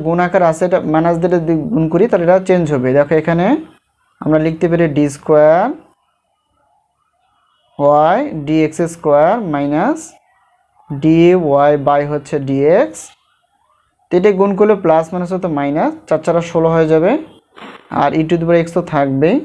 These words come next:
এখানেও cos four x হবে। প্লাস মাইনাসে হচ্ছে মাইনাস, আর এটাকে গুণ করলে four e to the power x sin x আমরা পেয়ে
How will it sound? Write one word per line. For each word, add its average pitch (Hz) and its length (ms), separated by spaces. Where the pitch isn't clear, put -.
এখানেও 156 320
cos 147 300
four 151 240
x 139 40
হবে। 139 180
প্লাস 170 300
মাইনাসে 170 380
হচ্ছে 175 180
মাইনাস, 151 400
আর 147 140
এটাকে 175 220
গুণ 160 180
করলে 175 180
four 160 360
e - 20
to 180 160
the 170 140
power 175 200
x 311 40
sin 156 300
x 160 40
আমরা 139 220
পেয়ে 175 220